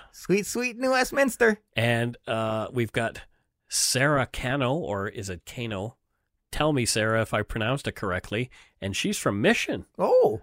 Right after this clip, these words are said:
Speaker 2: So,
Speaker 1: hey, two B Cers.
Speaker 2: two B C P Ms.
Speaker 1: Wow,
Speaker 2: Gotta,
Speaker 1: sweet.
Speaker 2: gotta love that. That's
Speaker 1: My
Speaker 2: pretty awesome.
Speaker 1: my, my daughter Violet has a friend who just moved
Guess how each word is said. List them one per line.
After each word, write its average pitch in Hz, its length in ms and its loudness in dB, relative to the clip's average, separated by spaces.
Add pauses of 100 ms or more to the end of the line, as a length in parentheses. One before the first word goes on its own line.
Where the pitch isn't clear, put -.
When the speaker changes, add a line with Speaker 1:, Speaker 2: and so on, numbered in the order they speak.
Speaker 2:
So, 131 280 4
Speaker 1:
hey, - 60 4
two 427 140 2
B 453 120 -4
Cers. 403 420 -2
Speaker 2:
two 170 220 6
B 185 240 2
C 175 580 0
P 180 260 0
Ms. 156 440 0
Speaker 1:
Wow, - 120 -6 (280)
Speaker 2:
Gotta, 131 240 2
Speaker 1:
sweet. 403 240 2
Speaker 2:
gotta 143 160 4
love 131 240 2
that. 151 320 0
That's 120 200 -4
Speaker 1:
My 127 80 -4
Speaker 2:
pretty 117 200 0
awesome. 113 440 0
Speaker 1:
my, 123 200 -6
my 120 180 -8
daughter 107 320 -8
Violet 104 400 -10
has 104 160 -14
a 104 80 -16
friend 101 360 -12
who - 120 -16
just 90 480 -12
moved 87 440 -14